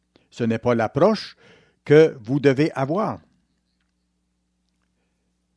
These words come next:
Et ils allèrent dans un autre village. Voyez ce que le Christ a fait ? Pensez-y un instant.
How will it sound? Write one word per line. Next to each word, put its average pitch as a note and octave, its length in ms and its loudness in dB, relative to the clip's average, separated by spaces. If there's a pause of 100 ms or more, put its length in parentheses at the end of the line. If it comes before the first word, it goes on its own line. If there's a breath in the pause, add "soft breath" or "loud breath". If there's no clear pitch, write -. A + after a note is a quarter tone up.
(240)
Et D3 200 0
ils C3+ 160 -2
allèrent B2+ 300 0
dans A#2 220 -4
un A#2 140 -4
autre C3 420 -6
village. A2+ 640 -12 (600)
Voyez C3+ 220 -2
ce G3 80 -8
que F#3 60 -4
le E3+ 80 -4
Christ F#3+ 240 -6
a F3 60 -2
fait ? G3 220 -4 (1200)
Pensez-y F#3+ 420 0
un G3 100 0
instant. C#3+ 380 -4